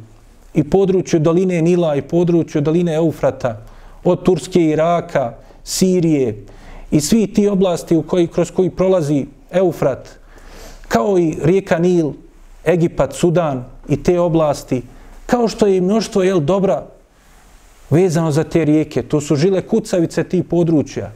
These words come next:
Najplodnija zemlja na dunjalku čitavom, Mezopotamija, je oko te rijeke Eufrat. Najplodnija zemlja.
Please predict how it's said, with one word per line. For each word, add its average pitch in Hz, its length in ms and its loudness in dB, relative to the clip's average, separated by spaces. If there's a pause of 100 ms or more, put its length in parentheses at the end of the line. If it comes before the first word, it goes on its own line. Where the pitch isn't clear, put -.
(200)
Najplodnija 214 720 2
zemlja 185 420 0 (240)
na 151 120 -2
dunjalku 170 600 0
čitavom, 160 600 -2 (920)
Mezopotamija, 175 880 0
je 170 280 2
oko 180 260 -2
te 185 240 2
rijeke 175 340 0
Eufrat. 156 560 -2 (800)
Najplodnija 190 640 2
zemlja. 165 400 0